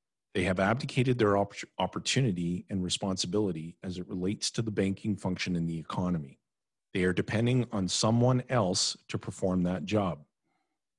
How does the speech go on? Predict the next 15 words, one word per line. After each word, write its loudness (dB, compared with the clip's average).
And 2
that 0
character 2
in 2
the 0
play -4
is -4
making 0
most 0
of -6
the -2
money, 2
and 2
rightly 4
so, 4